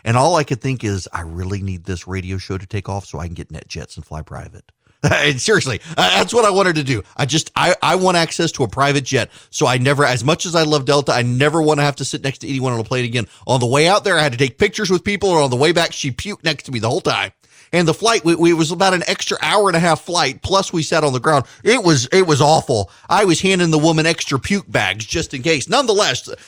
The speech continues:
but people were starting to pay attention to the virus. People were already wearing masks. People were already changing their behavior.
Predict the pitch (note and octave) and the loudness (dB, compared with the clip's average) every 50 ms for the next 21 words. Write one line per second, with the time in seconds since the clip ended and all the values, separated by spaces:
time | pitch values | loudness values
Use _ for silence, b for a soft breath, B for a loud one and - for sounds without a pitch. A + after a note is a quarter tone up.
0 | B B D#3 E3 A3 - E3+ G#3+ C4 C4+ E4+ D#4 D4+ C#4+ C4+ - - G3+ F3 E3+ | B B -2 -2 -2 0 0 0 2 2 4 2 2 2 2 2 2 2 2 2
1 | F#3 G3 A3+ D#3+ G3+ F#3 F3 G3 F#3+ F#3 A3 G3 G#3 A3 A3 C4+ D4 G3 F3 E3+ | 2 0 0 2 2 0 0 0 -2 -4 -4 -4 -4 0 2 2 2 2 2 0
2 | - - F#3 D#3+ F#3+ F#3 F#3+ F3+ F#3 F3+ F#3 F3+ G3 G3 G3 G3 A3+ B3 A#3 G3 | -2 -4 -6 -4 -2 -2 0 0 0 0 2 2 4 4 2 2 0 0 0 -2
3 | C3+ - - - - B B B B B B - A3 A#3 A3 C4+ B3 A3+ G3+ G3 | -4 -6 -10 -16 -18 B B B B B B -4 -4 -2 0 2 4 4 4 2
4 | - - F#3+ F#3+ A3 A#3+ A#3+ A#3 A3 G3+ F3+ - - - C4 C4 C4+ B3 A#3 A#3+ | 2 2 2 2 4 4 2 0 -2 -4 -4 -2 -2 0 0 -2 -2 -2 -2 0
5 | G#3+ G3+ G3 F3+ F#3+ G#3 C#4 D#4 A#3+ - - - | 2 2 4 4 2 2 2 0 0 -2 -2 -4